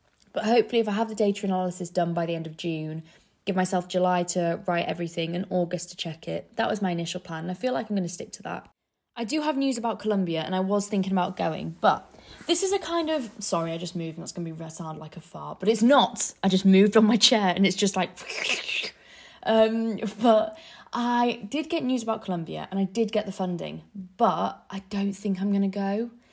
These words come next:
because, and it's been a big learning curve, this, actually. Sometimes I think forcing myself to do the typical good option is gonna be the thing that makes me the happiest. And slowly I'm realising that deep down I always know what I want to do.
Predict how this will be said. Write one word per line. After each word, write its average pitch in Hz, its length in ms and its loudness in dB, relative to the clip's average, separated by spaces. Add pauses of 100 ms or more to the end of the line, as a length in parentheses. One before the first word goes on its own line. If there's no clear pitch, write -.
(280)
because, 220 640 -4
and 254 100 2
it's 302 120 -2
been 359 120 0
a 349 60 0
big 349 180 -2
learning 311 360 2
curve, 180 280 -2
this, 165 160 -8
actually. 160 540 -8 (300)
Sometimes 330 760 0
I 254 220 -2
think 190 420 -4
forcing 220 440 0
myself 190 480 0
to 190 100 -6
do 185 600 0 (240)
the 208 100 -4
typical 202 460 -2
good 190 200 -4
option 180 440 -4
is 190 140 -6
gonna 180 160 -4
be 180 100 -4
the 180 120 -6
thing 190 180 -4
that 190 80 -4
makes 196 260 -2
me 202 80 -2
the 196 100 -2
happiest. 208 680 -6 (640)
And 254 220 0
slowly 359 640 0
I'm 349 180 0
realising 180 840 -4 (340)
that - 180 -12
deep 277 260 -4
down 254 260 0
I 233 120 2
always 240 280 0
know 220 320 2
what 196 200 -2
I 196 100 0
want 190 280 -4
to 185 60 -12
do. 165 400 -6